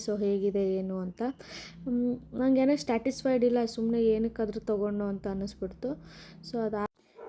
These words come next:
ಇದಾಗಿತ್ತು ನನ್ನ ವಿಡಿಯೋ. So ಸ್ಟ್ಯಾಂಡ್ ಆರ್ಡರ್ ಮಾಡಿದ್ದೆ ಅಂತ ಹೇಳಿದ್ದೆ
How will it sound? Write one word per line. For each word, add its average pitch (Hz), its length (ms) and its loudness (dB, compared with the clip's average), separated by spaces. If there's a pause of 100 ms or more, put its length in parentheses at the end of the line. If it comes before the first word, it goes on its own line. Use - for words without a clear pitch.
(140)
ಇದಾಗಿತ್ತು 233 540 0 (100)
ನನ್ನ 233 160 6 (180)
ವಿಡಿಯೋ. 226 340 6 (280)
So 233 80 0 (360)
ಸ್ಟ್ಯಾಂಡ್ 226 420 -2
ಆರ್ಡರ್ 220 280 0
ಮಾಡಿದ್ದೆ 208 400 -2
ಅಂತ 214 100 -8 (100)
ಹೇಳಿದ್ದೆ 208 380 2